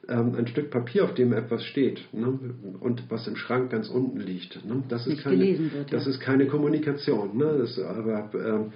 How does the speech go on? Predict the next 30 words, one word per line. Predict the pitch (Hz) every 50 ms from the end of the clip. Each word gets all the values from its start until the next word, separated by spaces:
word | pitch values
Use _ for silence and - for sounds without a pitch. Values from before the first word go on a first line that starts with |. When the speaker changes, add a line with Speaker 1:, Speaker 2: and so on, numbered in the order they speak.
| - - - - - -
Speaker 1:
aber | - 117 110 113 107
wenn | - 117 117 117 120 120
dieses | 117 131 123 120 123 120
Schriftstück | - - - 190 185 - - - 127 123 -
wiedergefunden | 180 180 175 131 117 110 104 - - 113 107 95 90 90 95
wird, | 101 101 101 - - - - - -
ne, | 101 110 123 123
gelesen | 120 - 117 110 113 135 156 147 131 - - - -
wird, | - 95 98 95 - -
erinnert | - 127 123 147 165 151 117 101 - -
wird, | 110 110 110
in | - 143 147
die | 165 160
Kommunikation | - - 147 143 139 135 135 131 139 135 131 - - 139 127 123
eingebracht | - - 135 143 139 120 110 107 107 104 95 -
wird, | - - -
dann | 110 113 110
wird | 113 120 120
es | 123 123 -
wieder | 127 120 117
zum | 113 - 127 120
Leben | 117 123 117 95 90
erweckt. | 90 - - - 92 92 - - -
Und | 98 110
man | 110 107 - - - - - - -
könnte | - - 127 127 - 151
sagen, | 120 120 113 113 113 117
dass | 113 92 -
schriftliche | - - - 185 185 180 - 139 123 139 127
Kommunikation | - - 135 131 127 123 123 123 - 123 117 120 - - 127 123 120 113 110 -